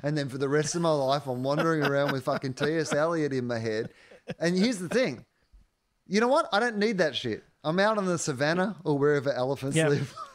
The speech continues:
Speaker 2: Yep.
Speaker 1: Uh,
Speaker 2: Big
Speaker 1: Luther,
Speaker 2: fan.
Speaker 1: described then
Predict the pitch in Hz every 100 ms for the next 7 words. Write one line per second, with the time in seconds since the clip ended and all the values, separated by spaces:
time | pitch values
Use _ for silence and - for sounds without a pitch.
0 | _ _ _ _ _ _ _ - 180 175
1 | 143 - - - 147 147 156 160 196 165
2 | 165 147 151 - _ _ _ _ _ _
3 | _ _ _ 143 - 180 180 190 160 143
4 | 127 151 139 226 247